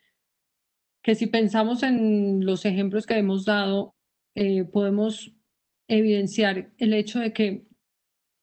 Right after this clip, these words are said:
de que la música o el lenguaje sonoro va a aportar o aporta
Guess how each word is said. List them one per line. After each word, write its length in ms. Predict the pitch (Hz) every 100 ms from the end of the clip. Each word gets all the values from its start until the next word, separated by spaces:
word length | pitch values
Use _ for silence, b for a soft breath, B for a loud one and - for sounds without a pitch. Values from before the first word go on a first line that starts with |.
| _ _ - -
de 160 | 175 175
que 100 | 185
la 100 | 185
música 680 | 202 220 214 226 247 240 226
o 200 | 202 185
el 280 | 185 185
lenguaje 420 | 180 180 185 196 214
sonoro 520 | 220 196 180 190 208 - _ _ _ _ _ 196
va 80 | 202
a 60 |
aportar 720 | 196 220 214 220 202 190 196 208
o 160 | 185
aporta 880 | 170 - 226 220 208 - 170 170